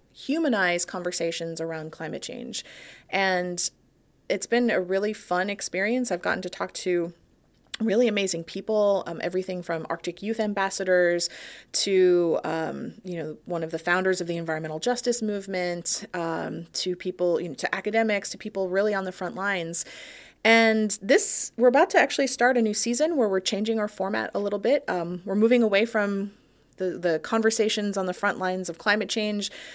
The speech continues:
to, uh, our first, uh, themed season around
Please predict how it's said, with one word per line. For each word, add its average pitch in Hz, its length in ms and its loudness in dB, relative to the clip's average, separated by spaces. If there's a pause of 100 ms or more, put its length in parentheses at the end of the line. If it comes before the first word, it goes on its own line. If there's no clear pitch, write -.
(180)
to, 220 500 2
uh, 180 240 4
our 190 140 2
first, - 640 -2
uh, 180 200 2 (180)
themed 269 320 2
season 185 640 -2
around 180 520 -4